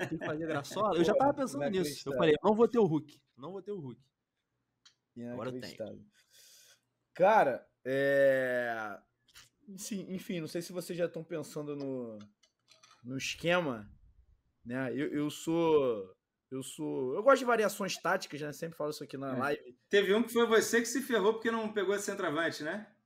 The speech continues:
Speaker 2: Sim, porra, mas aí
Speaker 1: Foi.
Speaker 2: foi crocodilagem desse lixo que,
Speaker 1: É, a
Speaker 2: porra,
Speaker 1: estratégia.
Speaker 2: tá aqui em cima.
Speaker 1: Estratégia.
Speaker 2: Pô, inacreditável, mano. Ele, ele nem pensa futebol assim, só que ele, pra me fuder, ele quis fazer aquela
Speaker 1: Lógico.
Speaker 2: porra.
Speaker 3: É, dra-, draft é isso.
Speaker 1: Eu gosto
Speaker 2: É.
Speaker 1: mais de te fuder do que de futebol, com todo respeito, é claro.
Speaker 2: É,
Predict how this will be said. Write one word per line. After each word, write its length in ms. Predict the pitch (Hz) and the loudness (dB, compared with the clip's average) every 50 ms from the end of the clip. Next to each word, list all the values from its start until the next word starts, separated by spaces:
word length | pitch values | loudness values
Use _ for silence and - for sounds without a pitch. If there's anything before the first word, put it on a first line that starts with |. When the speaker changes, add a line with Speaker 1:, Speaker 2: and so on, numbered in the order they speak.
| _ _ | _ _
Speaker 2:
Sim, 300 | - - - - 160 151 | -14 -12 -8 -6 -6 -6
porra, 340 | 139 - 170 156 135 120 120 | -2 0 2 2 2 2 0
mas 220 | 123 127 135 127 | -2 -2 -2 2
aí 80 | 143 139 | 2 2
Speaker 1:
Foi. 100 | 139 127 | 4 2
Speaker 2:
foi 100 | - 190 | 2 -2
crocodilagem 680 | 180 202 175 - 170 175 170 208 175 160 151 165 165 175 | -2 -2 -4 0 -2 -2 0 0 2 2 2 2 0 -2
desse 280 | 156 170 170 - - 175 | -6 -8 -10 -10 -10 -10
lixo 420 | 151 156 175 180 - - - 180 160 - | -6 -6 -4 -4 -4 -4 -6 -10 -14 -8
que, 100 | - 302 | -2 0
Speaker 1:
É, 40 | |
a 80 | - 147 | 2 4
Speaker 2:
porra, 120 | 127 127 127 | 4 4 2
Speaker 1:
estratégia. 640 | 135 127 131 139 135 - 143 147 170 160 127 110 92 | 2 4 4 2 4 4 4 4 4 4 2 -2 -8
Speaker 2:
tá 40 | - | -10
aqui 60 | - | -12
em 20 | - | -12
cima. 380 | - - 139 135 131 127 113 101 - | -12 -10 -10 -8 -8 -8 -10 -10 -14
Speaker 1:
Estratégia. 500 | - - 131 131 - 156 147 135 127 151 | -12 -10 -8 -6 -4 -4 -6 -4 -2 0
Speaker 2:
Pô, 140 | 160 156 | 0 2
inacreditável, 880 | 139 147 160 165 151 - 170 165 175 165 - - - 151 139 135 131 123 | 2 0 -2 -4 -4 -4 -4 -4 -4 -4 -6 -6 -2 0 0 0 0 -2
mano. 180 | 110 101 101 _ - | -6 -10 -14 _ -6
Ele, 180 | 127 160 180 165 160 | -6 -4 -2 2 2
ele 140 | 190 196 190 | 2 2 2
nem 160 | 185 226 254 | 0 0 0
pensa 300 | - - 208 220 220 - | 2 2 2 2 2 0
futebol 300 | 202 - - 190 170 180 | -6 -6 -6 -4 0 2
assim, 320 | 190 185 - - 185 170 160 | 2 2 0 -2 -8 -10 -10
só 180 | - - 139 | -6 -6 -6
que 100 | 139 - 160 | -6 -6 -8
ele, 60 | 151 | -8
pra 140 | - 165 156 | -2 -2 -2
me 100 | 160 180 | -2 -4
fuder, 460 | 175 - 175 151 143 180 190 170 131 | -6 -6 -6 -2 2 4 4 4 2
ele 140 | 131 135 135 | 0 -2 -6
quis 160 | - 160 - | -12 -14 -12
fazer 220 | - 165 156 156 | -10 -8 -8 -6
aquela 180 | 160 117 113 110 | -6 -2 0 -2
Speaker 1:
Lógico. 180 | 117 123 135 131 | -2 -2 -4 -8
Speaker 2:
porra. 140 | 123 113 _ _ | -8 -10 _ _
Speaker 3:
É, 160 | - 127 123 113 | -2 0 0 0
dra-, 320 | 113 123 135 156 165 - | 2 2 2 2 2 0
draft 320 | 170 139 131 143 156 147 - 214 | -2 -2 0 0 0 0 -2 -2
é 20 | |
isso. 340 | 175 175 160 160 - - - - | -2 -2 -2 -2 -6 -10 -8 -4
Speaker 1:
Eu 100 | 156 147 | -2 0
gosto 220 | 160 190 - - | 2 2 2 2
Speaker 2:
É. 20 | 170 | 2
Speaker 1:
mais 220 | 175 185 208 202 | 4 4 4 2
de 60 | - | 0
te 100 | - 202 | -6 -6
fuder 240 | - 208 160 165 180 | -4 -2 0 0 0
do 80 | 190 185 | -2 -4
que 140 | - 190 165 | -8 -10 -12
de 40 | |
futebol, 380 | - - 170 - 151 127 113 110 | -12 -10 -8 -6 -4 -2 -2 -4
com 60 | 113 - | -4 -4
todo 180 | - 113 107 | -6 -4 -4
respeito, 460 | 117 135 135 - - 104 107 104 113 | -4 -6 -8 -10 -12 -12 -12 -12 -12
é 20 | 117 | -14
claro. 240 | - - - - - | -16 -16 -20 -16 -12
Speaker 2:
É, 200 | 101 104 113 | -10 -6 -6